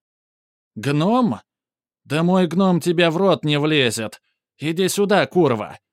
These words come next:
выкрикнул Дженк, злобно сжимая кулаки. Женщина поняла, что сказала лишнее, поэтому сразу же сменила тактику переговоров. "Хорошо, я верну вам деньги.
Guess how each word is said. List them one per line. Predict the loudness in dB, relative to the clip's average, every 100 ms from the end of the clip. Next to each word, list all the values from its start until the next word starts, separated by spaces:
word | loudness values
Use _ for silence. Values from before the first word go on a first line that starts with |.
| _ _ -8
выкрикнул | -6 -4 -6 -6 -4 -4
Дженк, | -4 -4 -4 -6
злобно | -8 -4 -2 -2 -2
сжимая | -2 -2 0 -4
кулаки. | -4 -4 -4 -6 -16 -20 _ _ _ _ _ _ _ _ _ _
Женщина | -14 -8 -6 -4 -2 -2
поняла, | -2 -2 0 0 -2 -4
что | -6 -8
сказала | -8 -6 -6 -2 -2
лишнее, | -2 -4 -8 -12 -16 -20 -20 _ _
поэтому | -12 -8 -6 -2 0 0
сразу | -2 -6 -4 -4
же | -4
сменила | -4 -2 -2 -2 -4
тактику | -6 -8 -8 -10 -8
переговоров. | -8 -6 -4 -4 -4 -6 -14 -20 -20 _ _ _ _ _ _ _ _
"Хорошо, | _ -4 -2 -2 -2 -2 -2 -8 _
я | -10 -4 -2
верну | 0 0 2 2
вам | 2 0
деньги. | 0 -2 0 -2